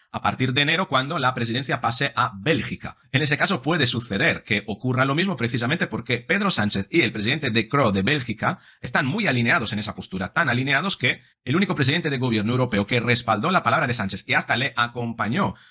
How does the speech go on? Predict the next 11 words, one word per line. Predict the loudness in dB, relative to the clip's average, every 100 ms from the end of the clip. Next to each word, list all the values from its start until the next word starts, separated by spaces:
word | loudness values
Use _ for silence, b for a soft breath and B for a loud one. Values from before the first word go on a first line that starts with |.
| B -4
en | 0
ese | 2 2 2 2 0 -4 -2
acto, | -4 -2 -6 -6 -8 _
¿no?, | -4 0
de | 0
presencia | 0 0 2 0 0 0 0 -2 -2
en | 2 2 2
el | 2 2 2
paso | 2 2 0
de | 0
Rafah, | -2 2 2 2 -2